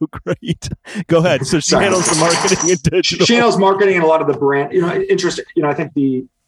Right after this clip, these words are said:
Speaker 2: you know, she, she came in with a pretty strong perspective about, you know, the story that even the packaging is gonna tell and the, the
Speaker 1: Sure.
Speaker 2: brand itself.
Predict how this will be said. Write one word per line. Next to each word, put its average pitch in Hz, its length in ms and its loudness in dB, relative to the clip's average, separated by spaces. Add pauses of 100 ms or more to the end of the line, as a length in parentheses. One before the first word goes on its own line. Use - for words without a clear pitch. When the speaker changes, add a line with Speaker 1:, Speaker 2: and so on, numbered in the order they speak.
(640)
Speaker 2:
you - 80 -2
know, - 80 -8
she, 151 260 -6
she - 160 0
came 151 200 -2
in 139 100 0
with 127 100 -2
a 131 40 -2
pretty 131 180 0
strong 127 300 0
perspective 120 720 -2
about, 117 500 -2
you 131 80 0
know, 107 120 -4
the 117 100 -2
story 123 420 2
that 110 200 -4 (300)
even 120 200 0
the 110 60 -2
packaging 117 460 -2
is 113 100 -2
gonna 120 160 -2
tell 117 400 0
and 113 140 -4
the, 110 60 -2
the 110 200 -4
Speaker 1:
Sure. 127 120 2
Speaker 2:
brand 110 140 -2
itself. 110 580 -2